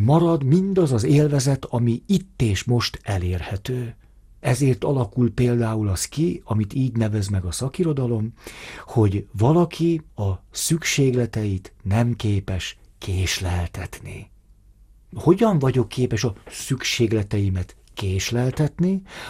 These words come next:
Azáltal, hogy azt tapasztalom meg, hogy na nem baj, egy-két órát kibírok, mert utána anya biztos, hogy fog jönni. Tehát nem kell belekezdenem olyan magatartás vagy cselekvésformákba, amikbe azért kezdek bele, mert teljesen bizonytalan,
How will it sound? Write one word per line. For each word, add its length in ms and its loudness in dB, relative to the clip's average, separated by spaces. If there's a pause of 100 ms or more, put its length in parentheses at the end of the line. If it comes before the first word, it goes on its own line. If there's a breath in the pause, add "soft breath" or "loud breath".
(100)
Azáltal, 580 2 (220 loud breath)
hogy 160 2
azt 160 2
tapasztalom 560 0
meg, 200 0
hogy 260 -2 (100)
na 200 0
nem 280 4
baj, 280 0
egy-két 540 0
órát 460 2
kibírok, 540 2
mert 160 0
utána 440 0
anya 280 0
biztos, 420 -2
hogy 140 -6
fog 240 -2
jönni. 480 0 (380 soft breath)
Tehát 140 2
nem 200 4
kell 200 2
belekezdenem 880 2
olyan 260 4
magatartás 800 2
vagy 120 -2
cselekvésformákba, 1300 0 (440 loud breath)
amikbe 320 2
azért 280 4
kezdek 320 2
bele, 200 2
mert 140 2
teljesen 480 2
bizonytalan, 680 0